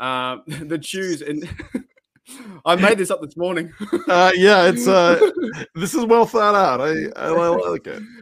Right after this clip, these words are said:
Speaker 2: I
Speaker 1: So as he, as he's chewing, they're like, you know, "You can't watch the ball because apparently you get offside anyway. What's the point?"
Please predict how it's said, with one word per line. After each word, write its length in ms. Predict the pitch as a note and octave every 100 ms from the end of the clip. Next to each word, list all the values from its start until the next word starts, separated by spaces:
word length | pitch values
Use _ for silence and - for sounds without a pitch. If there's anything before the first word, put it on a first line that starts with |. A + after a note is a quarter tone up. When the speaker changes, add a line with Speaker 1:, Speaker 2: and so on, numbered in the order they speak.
| F3
Speaker 2:
I 220 | D#3+ E3+
Speaker 1:
So 240 | F#3 F#3+ F3+ _ F#3+
as 140 | G3
he, 100 | G3+
as 240 | E3+ F#3
he's 200 | - G#3+
chewing, 360 | G3+ - G#3+ E3
they're 120 | D#3
like, 320 | D3+ D#3 D3 -
you 80 |
know, 180 | D#3 C3 E3 G3
"You 80 |
can't 220 | G#3+ B3+ F#3+
watch 180 | A3+
the 100 | -
ball 200 | E3 E3
because 200 | D3 D3+
apparently 380 | B2+ D#3 E3+ D#3
you 80 | D3+
get 100 | C#3+
offside 380 | D3 - D3+ D3
anyway. 320 | F3 A#2 C3
What's 200 | D3+ D#3
the 40 |
point?" 320 | D#3+ F#3 D#3+